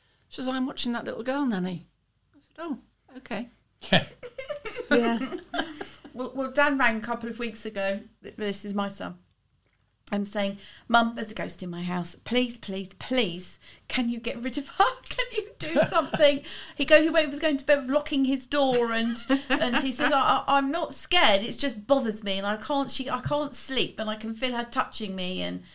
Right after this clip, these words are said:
Speaker 4: so on and so forth. So, um, yeah, there we
Speaker 3: Yeah,
Speaker 4: are. That's
Speaker 3: and then all
Speaker 4: with
Speaker 3: the,
Speaker 4: him.
Speaker 3: all the children who stayed in my house, so Dan and Karis
Speaker 4: Yeah,
Speaker 3: would have done as
Speaker 4: yeah.
Speaker 3: well. We had a, a, a lady that troubled all of the
Speaker 4: Yeah,
Speaker 3: children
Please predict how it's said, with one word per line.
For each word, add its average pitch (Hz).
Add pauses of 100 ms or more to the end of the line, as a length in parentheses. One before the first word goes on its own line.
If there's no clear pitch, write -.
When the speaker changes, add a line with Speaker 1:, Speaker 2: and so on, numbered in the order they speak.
(220)
Speaker 4:
so 202
on 190
and 180
so 185
forth. 180
So, 185
um, 185 (380)
yeah, 190 (140)
there 208
we 190
Speaker 3:
Yeah, 190
Speaker 4:
are. 214
That's 202
Speaker 3:
and 214
then 214
all 226
Speaker 4:
with 254
Speaker 3:
the, 214
Speaker 4:
him. 208 (200)
Speaker 3:
all 254
the 240
children 220 (200)
who 208
stayed 208
in 202
my 214
house, 190
so 190
Dan 202
and 190
Karis 196
Speaker 4:
Yeah, 208
Speaker 3:
would 226
have 208
done 233
as 262
Speaker 4:
yeah. 349
Speaker 3:
well. 196 (520)
We 226
had 190
a, 180
a, 185
a -
lady 180
that - (200)
troubled 196
all 226
of 190
the 165
Speaker 4:
Yeah, 170
Speaker 3:
children 220